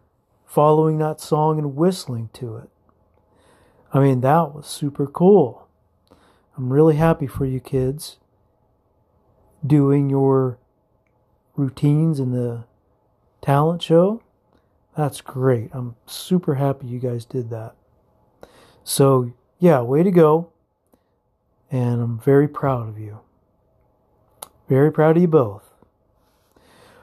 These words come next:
All right, I love all you kids very much. And, uh, hope you all have a good night, get some good sleep.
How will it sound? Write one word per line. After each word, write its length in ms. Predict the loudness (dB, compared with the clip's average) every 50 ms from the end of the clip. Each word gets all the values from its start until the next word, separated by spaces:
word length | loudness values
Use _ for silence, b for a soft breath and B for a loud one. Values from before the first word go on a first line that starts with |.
| b b b
All 80 | 2 4
right, 240 | 4 4 2 0 -8 _ _ -10
I 180 | -8 -6 -4
love 360 | -4 -4 -2 0 2 2 4 4
all 160 | 6 4 4
you 140 | 4 2 -2
kids 360 | -2 -2 0 0 0 -2 -4
very 300 | -4 -2 0 0 0 0
much. 580 | -2 0 0 0 0 -2 -4 -10 -20 -20 -20 _ _ _ _ _ _ _ _ _ _ _ _ _ _ _
And, 480 | -4 -2 -2 -2 -2 -2 -4 -4 -6 -8
uh, 260 | -8 -8 -10 -10 -10
hope 280 | -10 -8 -8 -4 0 0
you 60 | 0
all 120 | 0 0
have 120 | -2 -2 -2
a 40 |
good 220 | -2 -2 -2 -2 -2
night, 300 | -2 -2 -2 -4 -6 -6
get 120 | -8 -8
some 200 | -6 -6 -8 -6
good 180 | -6 -6 -6 -8
sleep. 460 | -10 -8 -8 -6 -6 -8 -10 -12